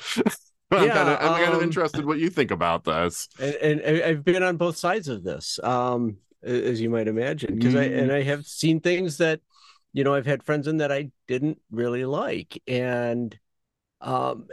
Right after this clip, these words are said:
Speaker 2: and, and yet I, I think there's a, there's a time factor
Speaker 1: Mm.
Speaker 2: in here that, you know, right after the performance, you know, when you, when you, hopefully if you've done your job as an actor, you, you've laid your soul on that stage and you've left everything there, and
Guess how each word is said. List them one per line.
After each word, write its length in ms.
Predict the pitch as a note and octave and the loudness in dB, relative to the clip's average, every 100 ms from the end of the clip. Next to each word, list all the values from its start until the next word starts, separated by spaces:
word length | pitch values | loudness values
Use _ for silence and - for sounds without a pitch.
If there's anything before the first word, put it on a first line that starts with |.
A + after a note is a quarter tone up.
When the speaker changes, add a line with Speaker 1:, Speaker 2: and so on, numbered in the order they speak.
| - | -4
Speaker 2:
and, 260 | C3 C3+ | -2 0
and 200 | C#3+ C#3 | 0 2
yet 240 | C#3+ C#3 - _ _ _ | 2 0 -2 _ _ _
I, 120 | D3+ D3 | -2 0
I 140 | E3 | 0
think 180 | E3+ C#4+ | 0 0
there's 200 | E4 A#3 | 0 2
a, 60 | G3 | 0
there's 220 | D3+ F3 | 0 -2
a 80 | F3 | -2
time 440 | - - F#3+ G3+ | -4 0 0 0
factor 600 | - B2 F#2+ - F#2 - _ _ - | 0 -2 -2 -6 -12 -12 _ _ 0
Speaker 1:
Mm. 460 | D3+ C#3+ B2 A2 G2 | 2 4 2 0 -2
Speaker 2:
in 200 | A#2+ G#2 | -2 -2
here 400 | F#2+ D#2+ C#2 E2+ _ _ _ - | -4 -6 -10 -16 _ _ _ 0
that, 320 | C3+ C3+ C3+ _ | 2 2 -2 _
you 120 | E3 | 0
know, 360 | D#3 C#3 C3 C3 A2+ | 2 2 -2 -8 -4
right 340 | B2+ A3+ E4 - | 0 2 0 -2
after 460 | D#3 F#3 F#3 - D3 | 0 0 0 -2 -2
the 100 | B2+ | -2
performance, 1080 | - A2 - C3 B2+ A2+ F2+ F2 - - - | -8 -18 -2 0 0 -2 -6 -12 -12 -12 -6
you 140 | A#2+ | -2
know, 140 | A2+ G#2+ | 0 0
when 180 | A2 C3+ | 0 0
you, 160 | F3 | 0
when 240 | - B2+ D3+ | 0 0 0
you, 380 | E3 D#3 - - _ _ _ B2 G2+ | 0 -2 -6 -20 _ _ _ -20 -10
hopefully 400 | C3 E3+ - D#3+ | -2 -2 0 0
if 100 | A#2+ D#3 | 0 -2
you've 140 | C#3+ | 0
done 220 | C3 C3 | 2 2
your 120 | A#2+ | 0
job 320 | G#2+ A#2 A2+ G2+ | 0 -2 0 -2
as 140 | F#2 | -4
an 120 | G2+ | -2
actor, 360 | G#2+ G#2+ - G2+ | -2 -4 -4 -4
you, 240 | G#2 A#2+ A2 | -2 -2 -2
you've 280 | G#2+ G#2 - _ _ | -4 -6 -10 _ _
laid 400 | B2 B2 C3 A#2+ | -8 -2 -2 -2
your 140 | A2 | -4
soul 380 | G#2 - G#2+ G#2 | -4 -2 -2 -2
on 120 | G2 | -4
that 160 | G2 - | -6 -10
stage 320 | - F#2+ F2+ | -8 -6 -4
and 100 | G2 | -4
you've 120 | A#2 G#2 | -4 -4
left 220 | G2+ - | -6 -4
everything 520 | G2 F2+ F2 F2+ F2 | -6 -6 -8 -10 -8
there, 300 | F2+ F2+ F2 | -8 -6 -6
and 180 | F#2 F#2+ | -8 -10